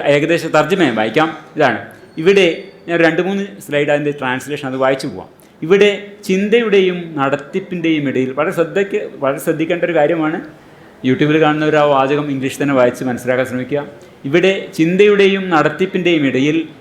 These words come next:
എന്തെങ്കിലും ഉള്ളതായി നമുക്ക് അനുഭവപ്പെടുന്നില്ല. തീർച്ചയായും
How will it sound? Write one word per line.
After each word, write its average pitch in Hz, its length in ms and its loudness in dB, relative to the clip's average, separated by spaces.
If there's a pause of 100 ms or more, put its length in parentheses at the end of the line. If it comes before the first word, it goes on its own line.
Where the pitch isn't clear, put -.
(120)
എന്തെങ്കിലും 160 600 0
ഉള്ളതായി 131 440 2 (100)
നമുക്ക് 123 280 -4
അനുഭവപ്പെടുന്നില്ല. 107 760 -6 (400)
തീർച്ചയായും 151 600 -2